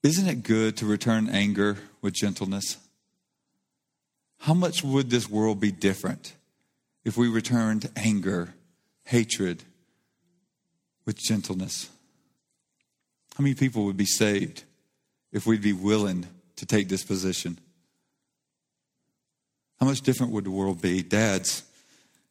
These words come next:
take that position. I guarantee you the whole situation will change.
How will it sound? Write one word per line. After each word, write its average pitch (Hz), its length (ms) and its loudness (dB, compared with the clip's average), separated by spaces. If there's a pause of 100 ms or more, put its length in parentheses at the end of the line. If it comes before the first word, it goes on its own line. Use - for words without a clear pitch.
(140)
take 123 160 4
that 131 160 2
position. 101 540 2 (1160)
I 107 140 -2 (180)
guarantee 123 440 2
you 90 260 -2 (320)
the - 60 -16
whole 113 180 0
situation 90 680 -4
will 82 80 -14
change. 87 480 -10